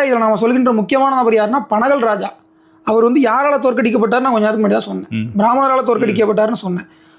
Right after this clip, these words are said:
Speaker 1: ஆனா அவரு ஆயிரத்தி தொள்ளாயிரத்தி பதினொன்னில் தொடங்கி நடந்த அந்த ஆந்திர சபா, மகாசபையில அவர் கலந்துகிட்டு இருக்கிறார். இப்போ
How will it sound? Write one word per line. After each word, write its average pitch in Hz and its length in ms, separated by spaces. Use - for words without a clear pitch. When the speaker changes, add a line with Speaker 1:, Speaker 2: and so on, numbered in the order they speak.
Speaker 1:
ஆனா 240 200
அவரு 240 360
ஆயிரத்தி 262 320
தொள்ளாயிரத்தி 269 520
பதினொன்னில் 269 480
தொடங்கி 196 400
நடந்த 254 320
அந்த 240 200
ஆந்திர 247 280
சபா, 226 240
மகாசபையில 208 680
அவர் 240 280
கலந்துகிட்டு 240 340
இருக்கிறார். 180 240
இப்போ - 220